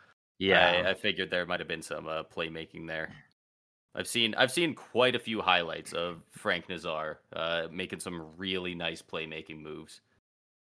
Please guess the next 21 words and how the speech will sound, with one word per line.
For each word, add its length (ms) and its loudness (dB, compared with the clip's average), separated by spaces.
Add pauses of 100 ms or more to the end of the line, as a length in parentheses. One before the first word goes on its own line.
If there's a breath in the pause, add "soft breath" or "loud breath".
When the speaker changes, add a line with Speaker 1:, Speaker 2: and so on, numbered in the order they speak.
(160)
Speaker 1:
Yeah. 480 2 (580)
Speaker 2:
He, 260 -6
he 80 -4
makes 280 2
a 40 2
lot 200 4
of 100 -10
room 220 -4
for 160 -4
the, 180 -2
uh, 60 -4 (120)
for 160 -6
the 80 -6
shooter, 560 -8
as 200 -4
well 220 0
as 120 -10
making 300 -6
a 80 -10
good 180 -12
pass. 400 -8